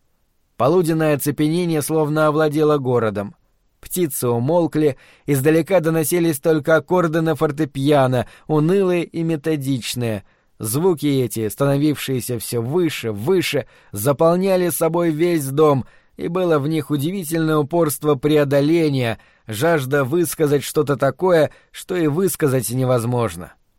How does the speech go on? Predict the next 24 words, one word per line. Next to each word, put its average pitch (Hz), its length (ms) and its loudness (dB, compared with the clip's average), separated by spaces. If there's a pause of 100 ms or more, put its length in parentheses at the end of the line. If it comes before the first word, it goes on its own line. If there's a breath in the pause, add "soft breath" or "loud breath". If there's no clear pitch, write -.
(420)
«Это 185 400 0
дочка 190 440 0
Микеле 185 540 0
с - 140 -8
верхнего 131 480 0
этажа», 127 420 -2 (300)
сказала 117 440 0
Мария, 139 460 0 (240 soft breath)
заметив, 143 500 -2
что 139 200 0
Джованни 147 480 0
прислушивается. 127 960 -6 (680)
«Ты 120 120 -4
ведь 120 280 -2
тоже 139 340 2
когда-то 120 500 -2
играла 120 340 0
эту 110 220 -4
вещь, 104 320 -6
правда?» 123 440 -2 (600)
Мария 175 360 2
грациозно 160 640 0
склонила 151 500 0
голову, 185 500 0